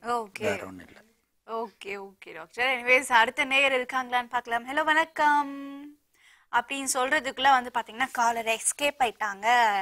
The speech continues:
Speaker 1: ஓகே டாக்டர், சொல்லுங்க. இப்போ வந்து, ஆ, நம்ம பேசிட்டு இருந்த டாபிக் வரலாம். So, இது வந்து மது பழக்கம் தவிர்த்து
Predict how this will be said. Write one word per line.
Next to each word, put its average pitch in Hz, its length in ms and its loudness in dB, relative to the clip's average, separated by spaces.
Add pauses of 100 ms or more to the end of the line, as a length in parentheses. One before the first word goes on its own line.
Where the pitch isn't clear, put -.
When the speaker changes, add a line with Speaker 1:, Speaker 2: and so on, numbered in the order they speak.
(460)
Speaker 1:
ஓகே 311 160 2
டாக்டர், 226 260 0
சொல்லுங்க. 233 380 -8
இப்போ 220 280 -2
வந்து, 240 420 -4 (360)
ஆ, 226 360 6
நம்ம 349 240 4
பேசிட்டு 320 300 2
இருந்த 240 320 -8
டாபிக் 202 380 -8
வரலாம். 196 340 -6 (420)
So, 240 520 4
இது 294 320 0
வந்து 302 260 4
மது 330 280 8
பழக்கம் 415 500 6
தவிர்த்து 277 600 2